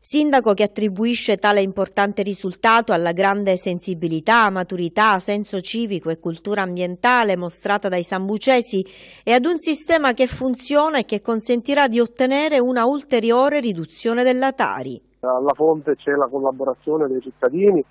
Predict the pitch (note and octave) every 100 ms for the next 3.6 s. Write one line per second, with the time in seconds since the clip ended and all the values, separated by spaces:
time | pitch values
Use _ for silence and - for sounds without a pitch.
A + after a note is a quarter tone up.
0 | _ _ - C3 B2+ B2 B2 B2 A#2+ A#2
1 | D3 D#3 D#3+ F3 D#3+ D3 C#3+ C#3 D3 C#3
2 | E3 E3 D3+ C#3+ C3+ B2+ C3 C3+ B2 D3+
3 | E3 C#3 B2 - - C3